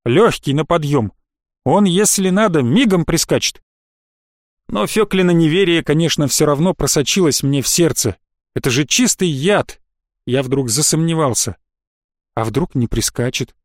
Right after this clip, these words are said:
У него же там еще Фиксик на попечении. Куда его пристроить? Но с другой стороны, если детей так запросто в приюты берут, может, и собаку примут?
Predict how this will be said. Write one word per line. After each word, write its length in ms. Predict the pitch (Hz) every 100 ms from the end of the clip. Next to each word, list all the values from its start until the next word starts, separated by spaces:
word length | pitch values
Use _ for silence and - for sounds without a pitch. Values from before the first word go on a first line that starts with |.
| _ _ _ _ -
У 60 |
него 200 | 131 139
же 100 | 139
там 160 | - 139
еще 240 | 131 -
Фиксик 540 | 143 - 160 - 156 -
на 100 | 147
попечении. 800 | 143 143 131 - 131 120 104 90 _ _ _ _ _
Куда 260 | - 165 208
его 180 | 139 127
пристроить? 680 | - 156 - 139 107 - _ _ _ _ _ _ _
Но 160 | 117 131
с 60 |
другой 340 | 113 170 147 120
стороны, 480 | - 117 101 92 - _ _ _ _
если 400 | 113 151 185 175
детей 480 | 147 143 156 190 190
так 220 | - 170 120
запросто 520 | 123 170 147 - 151
в 100 | -
приюты 440 | 143 127 175 185
берут, 360 | 147 139 180 127
может, 340 | 135 147 139
и 40 | 147
собаку 500 | - 120 170 - 151
примут? 420 | 131 113 101